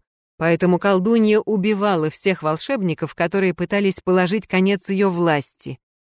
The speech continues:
и выставляла головы побежденных меж зубцов своей отлично укрепленной и тщательно охраняемой башни. Наконец,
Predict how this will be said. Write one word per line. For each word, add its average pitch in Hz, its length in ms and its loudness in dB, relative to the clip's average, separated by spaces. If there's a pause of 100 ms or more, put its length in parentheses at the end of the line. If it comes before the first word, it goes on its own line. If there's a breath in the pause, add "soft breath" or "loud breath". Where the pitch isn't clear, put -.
(140)
и 180 80 0
выставляла 190 680 0
головы 151 520 0
побежденных 151 880 -4 (380)
меж 196 320 2
зубцов 202 520 -2
своей 202 500 0
отлично 190 480 0
укрепленной 180 800 0 (280)
и 185 100 -2
тщательно 196 800 0
охраняемой 185 640 2
башни. 151 640 -4 (760)
Наконец, 180 600 -4